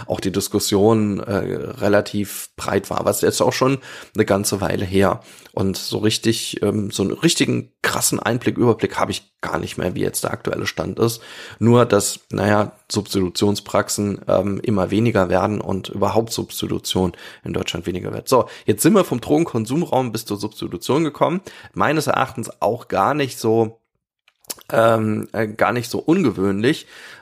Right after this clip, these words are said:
ähm, denn ich glaube auch Drogenkonsumräume oder dieses Konzept des Konsumraumes, das ja auch schon ein bisschen älter ist,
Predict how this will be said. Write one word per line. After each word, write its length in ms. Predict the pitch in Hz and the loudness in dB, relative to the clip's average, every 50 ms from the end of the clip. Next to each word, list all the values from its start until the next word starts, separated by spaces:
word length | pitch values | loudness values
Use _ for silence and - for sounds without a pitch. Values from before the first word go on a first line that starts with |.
| _ _ - | _ _ 2
ähm, 380 | 113 113 113 110 113 113 - - | 4 4 4 2 0 -2 -2 -6
denn 500 | - 104 107 110 110 113 120 113 107 - - | -6 0 2 4 4 4 2 0 -2 -2 -4
ich 280 | - 113 - - _ _ | -8 -8 -10 -12 _ _
glaube 560 | - - 95 87 87 117 156 151 147 - - | -6 -2 0 2 4 4 4 4 4 2 4
auch 180 | 120 127 - - | 4 0 0 -2
Drogenkonsumräume 960 | - - 110 110 117 - 117 95 95 110 127 143 127 101 120 117 113 120 120 | -4 0 0 0 0 0 -2 0 0 0 0 0 2 2 2 2 4 2 2
oder 200 | 82 104 101 101 | 2 2 0 0
dieses 260 | 90 95 95 87 - | 0 -2 -4 -4 -4
Konzept 580 | - - 92 82 - - - 120 101 - - - | -4 -4 -6 -4 -2 -2 0 0 0 0 -2 -8
des 120 | - - | -10 -4
Konsumraumes, 840 | - 107 110 107 104 110 123 127 120 - 113 117 117 110 113 117 - | -2 -2 -2 -2 -2 -2 -2 -2 -2 0 0 2 2 2 0 -2 -4
das 180 | - 101 - | -8 -6 -4
ja 100 | - 98 | -2 0
auch 140 | - 107 110 | 0 0 0
schon 180 | - - - 98 | -2 -6 -6 -6
ein 60 | 92 | -6
bisschen 300 | 104 98 - - 92 - | -6 -6 -6 -6 -8 -2
älter 380 | - 101 131 147 - - - - | 2 2 2 2 0 -2 0 0
ist, 220 | 127 135 - | 0 -2 -2